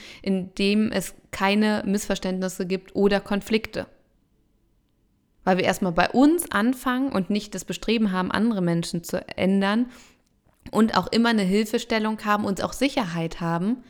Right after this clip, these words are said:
Wie kann ich denn die Person jetzt am besten ansprechen? Ah, ich schau mal rein. Und alleine, dass ich schon reingeschaut habe, damit zeige ich ja auch, mir ist es wichtig, wie ich mit dir umgehe. Das Manual of Me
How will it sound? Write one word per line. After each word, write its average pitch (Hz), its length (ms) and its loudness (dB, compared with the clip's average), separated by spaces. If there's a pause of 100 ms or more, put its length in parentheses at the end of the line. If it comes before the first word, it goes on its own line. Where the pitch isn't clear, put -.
(480)
Wie 196 160 -2
kann 220 180 0
ich 247 140 2
denn 214 400 0
die 208 120 2
Person 190 440 0
jetzt 180 160 -2
am 170 100 -2
besten 170 280 -6
ansprechen? 165 680 -6 (420)
Ah, 202 140 2
ich 190 80 -2
schau 190 200 2
mal 180 160 0
rein. 160 420 -8 (1200)
Und - 200 2
alleine, 233 400 4
dass 254 200 0
ich 233 100 -2
schon 214 140 -2
reingeschaut 202 720 0
habe, 185 160 2
damit 180 260 0
zeige 214 340 2
ich 208 120 -4
ja 180 220 0
auch, 214 160 0 (180)
mir 220 120 0
ist 226 140 -6
es - 160 -10
wichtig, 202 640 -2 (200)
wie 190 140 -4
ich - 120 -6
mit 180 180 -4
dir 180 140 -2
umgehe. 175 400 -2 (1000)
Das 185 380 -2
Manual 185 680 2
of - 200 -4
Me 185 380 0